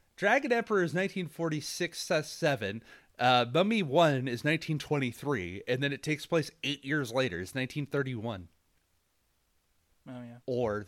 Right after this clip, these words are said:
Speaker 1: the Year of the Scorpion.
Speaker 2: Oh, yeah. Continue.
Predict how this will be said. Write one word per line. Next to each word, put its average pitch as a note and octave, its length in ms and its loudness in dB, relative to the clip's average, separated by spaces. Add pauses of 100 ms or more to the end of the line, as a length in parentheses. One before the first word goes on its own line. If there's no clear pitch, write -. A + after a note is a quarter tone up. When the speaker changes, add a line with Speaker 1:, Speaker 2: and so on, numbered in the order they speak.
Speaker 1:
the B2+ 100 0
Year A#2+ 220 0
of A2 100 -8
the A#2 100 -4
Scorpion. A2+ 640 -6 (720)
Speaker 2:
Oh, B2+ 40 -12 (200)
yeah. A#2 120 -20 (1200)
Continue. B2+ 460 -12